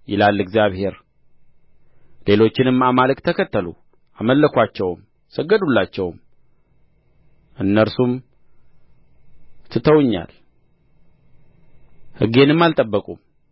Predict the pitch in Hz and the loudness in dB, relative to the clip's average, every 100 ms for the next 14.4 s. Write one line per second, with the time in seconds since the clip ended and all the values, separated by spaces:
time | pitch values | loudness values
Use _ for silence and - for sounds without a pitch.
0 | _ _ _ _ _ - - - _ _ | _ _ _ _ _ -20 -20 -20 _ _
1 | _ _ _ - 107 123 131 143 147 147 | _ _ _ -4 2 2 2 2 0 2
2 | 147 135 143 147 - 147 - 151 147 - | 0 2 -2 -2 -2 -4 0 0 -2 -4
3 | 143 156 151 156 139 104 107 85 85 _ | -4 0 0 0 0 0 -6 -12 -14 _
4 | _ _ _ _ _ _ _ _ _ - | _ _ _ _ _ _ _ _ _ -10
5 | 110 117 123 135 143 143 139 143 139 - | -2 2 2 2 2 0 2 2 0 -4
6 | 151 - _ _ _ _ _ _ _ _ | -12 -12 _ _ _ _ _ _ _ _
7 | _ _ _ _ _ _ - 127 147 156 | _ _ _ _ _ _ 2 4 4 2
8 | 180 208 190 135 123 117 - 180 - _ | -2 -2 -2 0 0 0 -2 -8 -8 _
9 | _ _ _ _ _ _ _ _ _ - | _ _ _ _ _ _ _ _ _ -4
10 | 120 139 160 151 160 165 160 160 160 156 | 0 2 2 2 2 0 0 0 0 -2
11 | 117 85 - _ _ _ _ _ _ _ | -6 -8 -12 _ _ _ _ _ _ _
12 | - 104 113 123 135 135 160 151 123 - | -6 0 2 2 2 0 -2 -2 -4 -6
13 | 87 - _ _ _ _ _ _ _ _ | -16 -16 _ _ _ _ _ _ _ _
14 | - 98 104 113 | -6 0 0 2